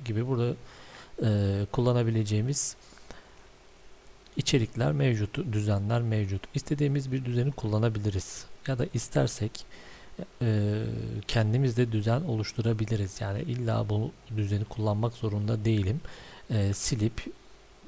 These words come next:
ekleme menüsünden metin kutusu ekleyebilir ya da resim ekleyerek kendi içeriğimi de,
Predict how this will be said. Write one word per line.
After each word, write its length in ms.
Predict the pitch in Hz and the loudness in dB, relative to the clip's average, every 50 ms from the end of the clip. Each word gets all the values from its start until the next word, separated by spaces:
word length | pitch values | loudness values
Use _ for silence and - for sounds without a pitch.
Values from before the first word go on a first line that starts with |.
| - - - - - - - | -20 -20 -20 -20 -20 -2 0
ekleme 360 | - 117 - 123 123 117 117 | 0 0 2 2 2 4 4
menüsünden 420 | 113 107 - - - 110 107 110 107 | 4 2 0 -2 -4 -2 0 0 2
metin 320 | 110 110 107 - - 110 | 2 2 2 2 -2 -4
kutusu 340 | - - - - - - - | -4 -6 -12 -12 -6 -6 0
ekleyebilir 800 | 175 120 107 - - 107 104 101 95 98 92 98 120 - - - - - | 0 0 -2 0 2 2 2 4 2 2 2 0 0 0 -4 -14 -8 -4
ya 120 | - 107 101 | -4 0 0
da 120 | 107 107 | 0 2
resim 320 | 104 110 107 - 131 120 | 2 0 0 0 0 0
ekleyerek 480 | 110 104 - - 104 92 90 107 127 - | 0 -2 -2 -2 -2 0 0 0 -2 -2
kendi 300 | - - 110 110 113 120 | -4 -4 -2 0 0 0
içeriğimi 640 | 139 - - - - 117 107 101 98 92 92 98 95 | 0 -2 -4 -4 -2 -2 0 0 0 0 -2 0 2
de, 160 | 127 143 | 2 0